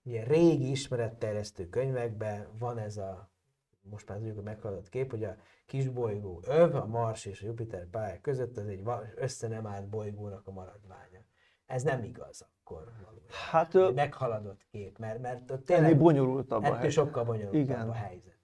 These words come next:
Speaker 1: Mert jöttek is, mentek is, kiszóródtak, beszóródtak.
Speaker 2: Így van. Nyilván nagyon fontos az, hogy, hogy mi, hogy,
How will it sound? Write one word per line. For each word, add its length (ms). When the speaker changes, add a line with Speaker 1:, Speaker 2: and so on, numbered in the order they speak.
Speaker 1:
Mert 140
jöttek 460
is, 200
mentek 500
is, 180
kiszóródtak, 840
beszóródtak. 840
Speaker 2:
Így 220
van. 280
Nyilván 280
nagyon 220
fontos 380
az, 160
hogy, 240
hogy 360
mi, 140
hogy, 320